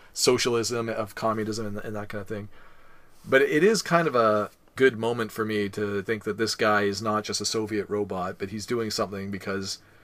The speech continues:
A, he loves it, and B, because he likes the individual glory. He actually has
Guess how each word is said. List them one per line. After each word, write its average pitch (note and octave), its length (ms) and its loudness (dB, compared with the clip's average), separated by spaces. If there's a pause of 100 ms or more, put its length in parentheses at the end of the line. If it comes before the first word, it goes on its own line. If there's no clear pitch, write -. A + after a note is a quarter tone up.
(260)
A, A#2 280 4
he A#2 160 -6
loves A2+ 320 2
it, G#2 200 -2 (460)
and A2+ 140 -4
B, A#2 240 0
because A2 340 -2
he A#2 80 -2
likes G#2+ 240 0
the C3 240 -4
individual B2+ 600 2
glory. G#2+ 420 2
He A#2+ 180 0
actually A#2+ 400 4
has A2+ 440 6